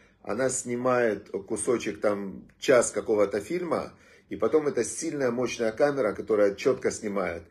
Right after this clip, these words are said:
она переводит этот фильм на компьютер. Иногда бывает двадцать четыре часа идет, э, это называется рендер-, рендеринг, э, процесс, то есть идет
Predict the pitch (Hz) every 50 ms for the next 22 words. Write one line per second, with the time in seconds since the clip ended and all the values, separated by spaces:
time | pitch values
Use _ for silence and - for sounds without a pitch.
0 | - - - _ _ - - 101 110 131 143 135 - 139 117 120 120 131 131 117
1 | 120 98 117 98 110 107 - - 135 117 117 117 113 - 117 104 95 113 104 92
2 | - 95 85 90 101 120 131 185 196 190 170 156 147 139 131 113 120 147 160 156
3 | - 147 127 - - - 147 135 123 117 - 123 - - 185 170 147 120 104 117
4 | 139 143 - - - - - _ _ _ - - 110 104 104 - - - - -
5 | - - - 117 113 107 - 117 110 113 104 110 113 120 123 117 113 - 110 107
6 | 117 131 127 117 107 101 92 87 - - - - 120 123 127 117 104 101 95 92
7 | 90 90 90 - - - 71 - - - 110 107 104 - 175 180 175 - - -
8 | - - - 113 104 - - 120 - 147 151 156